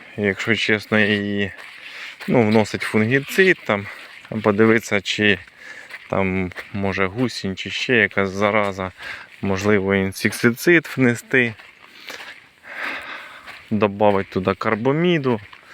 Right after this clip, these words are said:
е, гумату калію, всі там радять у відосах, коментують, радять внести. Ну, у нас така спека,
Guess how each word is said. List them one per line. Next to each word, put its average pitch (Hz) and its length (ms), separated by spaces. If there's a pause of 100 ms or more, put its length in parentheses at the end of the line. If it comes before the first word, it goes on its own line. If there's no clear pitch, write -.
(1500)
е, 104 120
гумату 104 640
калію, 135 640
всі 107 440 (680)
там 101 220
радять 98 600
у 101 40
відосах, 98 840 (560)
коментують, 107 960 (720)
радять 101 480
внести. 110 680 (920)
Ну, 185 380 (2500)
у 110 40
нас 107 260
така 104 280
спека, 107 540